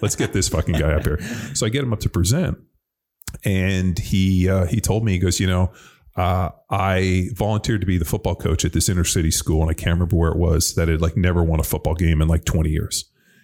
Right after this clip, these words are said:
And he goes, "By, uh, by trade, I am a carpet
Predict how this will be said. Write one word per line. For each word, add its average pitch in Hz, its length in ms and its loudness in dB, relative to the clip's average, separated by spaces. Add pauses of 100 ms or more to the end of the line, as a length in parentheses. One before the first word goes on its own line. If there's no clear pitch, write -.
(240)
And 87 240 4
he 90 80 2
goes, 85 240 0
"By, 87 600 0 (1300)
uh, 85 540 0 (220)
by 87 140 0
trade, - 560 0
I 92 140 2
am 85 100 2
a 82 60 -2
carpet - 420 -4